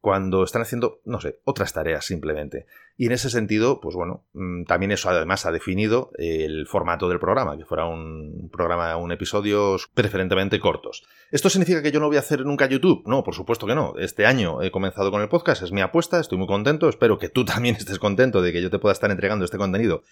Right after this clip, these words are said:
en formato audio, pero bueno, pues poco a poco, seguramente antes de, más pronto que tarde, empezaré a hacer mis pinitos, mis cosillas en, en YouTube. Bien, ¿qué cosas hago, qué otras cosas hago para ver el futuro?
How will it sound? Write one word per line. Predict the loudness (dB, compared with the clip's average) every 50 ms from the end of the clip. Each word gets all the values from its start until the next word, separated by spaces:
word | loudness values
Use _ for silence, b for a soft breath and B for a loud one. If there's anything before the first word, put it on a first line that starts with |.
| b b b
en | -6 -4 -2
formato | 0 0 2 2 2 4 4
audio, | 4 6 6 4 2 2 -2 b b b b b b
pero | 2 2 4 4 4 2
bueno, | 2 0 0 0 0 -6
pues | -8 -6 0
poco | 0 2 2 2
a | 2
poco, | 4 2 2 2 2 0 0 -6
seguramente | -6 -4 0 2 4 4 4 4 2 2 2 4 4 4
antes | 2 2 2 4
de, | 4 4 4 2
más | 2 0 0 2
pronto | 4 4 4 4
que | 2 4
tarde, | 4 4 4 4 2 0 -2 -4
empezaré | -2 -2 -2 0 0 0 0
a | 2
hacer | 2 0 0 0
mis | 0 -4 -4 -4 -4
pinitos, | -4 -2 -2 0 0 0 -2 -2
mis | -2 -4 -6
cosillas | -6 -6 -4 -4 -2 -2 -2 -2 -2 -4
en, | -6 -6 -8 -10 -12 -10 -10
en | -8 -4
YouTube. | -4 -6 -6 -6 -12 _ _ b b b b b b b b b b b b b
Bien, | 6 8 8 6 6 -4 -4 2
¿qué | 4 4 6
cosas | 6 4 4 4 2 2 0 -2 -2 2
hago, | 2 2 4 2 0 -2 -2 -4
qué | -4 -2
otras | -2 -2 -2 -2
cosas | -2 -2 -2 0 0
hago | 2 2 2 0 -2 -4 -6
para | 0 2 4 6 6
ver | 4 4 2
el | 2 0
futuro? | -2 -6 -8 -6 -6 -6 -8 -10 -14